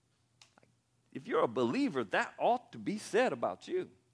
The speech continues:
I mean, a work in progress. Don't get me wrong on this side, right? But the celebration is about the middle. This is who you were,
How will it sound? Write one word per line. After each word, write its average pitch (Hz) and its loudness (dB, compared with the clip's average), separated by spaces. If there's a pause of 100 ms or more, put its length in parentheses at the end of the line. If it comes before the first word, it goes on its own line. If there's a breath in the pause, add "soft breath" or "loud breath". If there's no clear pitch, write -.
(800 soft breath)
I - 2
mean, 196 8
a 131 8
work 214 6
in 190 2
progress. 175 6
Don't 214 4
get 226 -2
me 147 -2
wrong 165 6
on 127 0
this 139 2
side, 131 4
right? 110 0 (1400)
But - -8
the 143 -8
celebration 196 6
is 127 2
about 135 2
the 107 0
middle. 107 4 (120)
This 123 -6
is 110 -12
who 127 -4
you 113 -2
were, 160 4